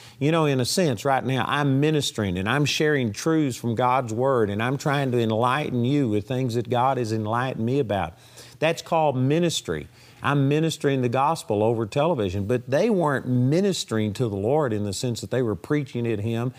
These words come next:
telling Him something. There's nothing that they could do for the Lord like that.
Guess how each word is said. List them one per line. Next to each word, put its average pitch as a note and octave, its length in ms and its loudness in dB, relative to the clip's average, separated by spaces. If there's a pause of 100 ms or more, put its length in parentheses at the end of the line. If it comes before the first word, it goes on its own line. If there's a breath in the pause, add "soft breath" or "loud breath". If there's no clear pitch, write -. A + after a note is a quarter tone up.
(260 loud breath)
telling D3 440 0
Him B2 240 0
something. A#2 360 -4
There's C#3+ 220 2
nothing D3+ 320 0
that C#3+ 160 -2
they D3+ 160 0
could C3+ 300 -4 (360 loud breath)
do F3+ 280 2
for E3+ 240 0
the E3+ 80 4
Lord G3+ 340 2
like F#2+ 280 -2
that. E2+ 240 -2